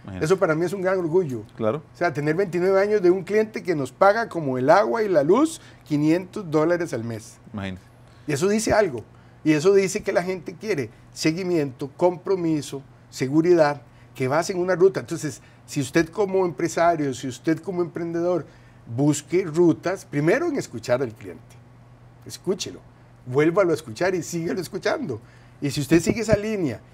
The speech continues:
Speaker 2: y se convierte en persona, hay gente o tenía detractores que decían, "Luis, ¿por qué si un cliente va a ir a buscar un software, en qué te metes vos? ¿Por qué te metes vos?"
Speaker 1: Sí, porque, porque él no, no lo están buscando, ¿por qué a, a,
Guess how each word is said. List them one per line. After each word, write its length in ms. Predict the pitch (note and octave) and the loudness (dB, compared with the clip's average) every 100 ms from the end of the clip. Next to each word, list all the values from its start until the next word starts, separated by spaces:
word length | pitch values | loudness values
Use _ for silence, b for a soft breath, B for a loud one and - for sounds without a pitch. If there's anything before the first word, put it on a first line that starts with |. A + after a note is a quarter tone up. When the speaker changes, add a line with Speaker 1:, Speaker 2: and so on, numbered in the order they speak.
| b - | b -10
Speaker 2:
y 60 | |
se 140 | B2+ C#3 | -4 -2
convierte 440 | C3 C3 C#3 F#3+ | -2 0 0 0
en 80 | F#3+ | 0
persona, 640 | F#3+ F3 F#3+ E3 A2+ A2+ b b b b - - - | -4 -6 -4 -4 -4 -10 b b b b -20 -20 -10
hay 280 | B2+ C3 D3 D3+ - - | -2 0 -2 -6 -20 -6
gente 420 | - F3 E3 - | 0 0 -2 -2
o 120 | E3 | -2
tenía 260 | B2 C3+ C#3+ | -2 -4 -2
detractores 580 | E3+ F3 F3+ - F#3 E3+ | -2 -2 -4 -4 -4 -4
que 80 | D3+ | -6
decían, 200 | E3 E3+ | -4 -2
"Luis, 160 | G#3+ | -2
¿por 180 | - C3 | -4 -10
qué 180 | - D#3 | -6 -6
si 140 | D#3 | -4
un 120 | G3+ F#3+ | -6 -4
cliente 320 | F#3+ G#3 G3+ | 0 0 2
va 80 | G3 | 0
a 40 | |
ir 80 | G3 | 2
a 40 | |
buscar 240 | G3 - G3 | 0 0 -2
un 100 | G3 | 0
software, 440 | G3+ E3+ F#3+ G3 b b - | 0 0 -2 -4 b b -8
en 120 | C#3+ | -6
qué 100 | C#3+ | -2
te 100 | F3+ | -2
metes 320 | E3+ E3+ F#3 | -2 -2 -2
vos? 380 | E3+ G4 - - - - - - - | -2 -4 -6 -14 -20 -20 -20 -20 -10
¿Por 120 | D3 | -6
qué 120 | C#3 F3+ | 0 0
te 100 | G#3+ | 0
metes 300 | G#3 A3 A3+ | -2 -2 0
vos?" 240 | C#3+ D3+ | 0 0
Speaker 1:
Sí, 120 | E3 | -2
porque, 260 | C3+ G#2+ A2+ | -2 -2 -4
porque 220 | A2+ A2+ | -6 -4
él 260 | B2+ C3+ B2 | -4 -4 -4
no, 100 | B2+ | -4
no 100 | C3 | -2
lo 60 | C3+ | -2
están 140 | D#3+ | -2
buscando, 340 | D3+ B2+ D3+ C#3+ | -6 -2 -2 -2
¿por 120 | A#2 | -4
qué 140 | A#2 | -2
a, 240 | B2 B2 G#2 | -2 0 0
a, 220 | G2 G#2+ | 0 -4